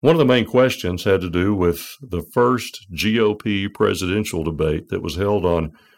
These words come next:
Wednesday, the twenty-third of August in Milwaukee. I try not to, in these podcast episodes, do too much that is all that terribly chronologically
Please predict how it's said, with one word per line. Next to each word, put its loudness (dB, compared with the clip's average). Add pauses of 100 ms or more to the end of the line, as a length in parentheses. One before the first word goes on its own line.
(260)
Wednesday, 0
the -4
twenty-third -2
of -4
August -4 (140)
in -4
Milwaukee. -2 (720)
I 0
try 0
not 0
to, -2 (200)
in -2
these -4 (100)
podcast 0
episodes, -4 (560)
do 2
too 0
much 0
that 0
is -2
all 0
that -4
terribly -2
chronologically -2